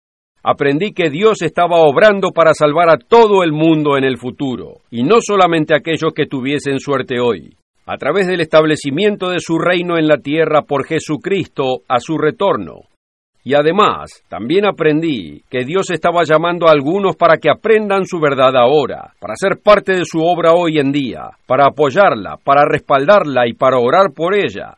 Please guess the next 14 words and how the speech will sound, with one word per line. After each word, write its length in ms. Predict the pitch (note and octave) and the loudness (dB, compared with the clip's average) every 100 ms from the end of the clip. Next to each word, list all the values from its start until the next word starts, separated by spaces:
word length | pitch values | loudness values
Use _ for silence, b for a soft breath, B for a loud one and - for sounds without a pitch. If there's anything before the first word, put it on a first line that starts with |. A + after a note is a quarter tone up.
| - | -2
para 180 | C#3+ | 0
formar 440 | C#3+ D3+ E3 G3+ - | 2 0 2 0 0
parte 300 | A3 G#3+ G3+ | -2 -4 -2
de 100 | G3 | -2
su 140 | D3+ E3+ | -2 -4
iglesia 480 | D3+ E3+ E3 D#3+ | -2 -4 -2 2
ahora 540 | D3 C#3+ F3 G3 F#3 F#3 | 4 4 4 2 0 -2
en 80 | F3 | -2
la 140 | F3 | -4
tierra. 500 | F#3 F#3+ D3+ - C2+ - _ _ _ _ | -2 -4 -4 -6 -14 -18 _ _ _ _
En 240 | B2 B2 B2 | -4 -2 0
mi 160 | F3 | -2
propia 460 | G3+ G3+ G3 G3 E3 | -2 -4 -4 -2 -2
vida, 580 | D3+ E3+ G2+ E2 D#2 | -2 -6 -8 -8 -10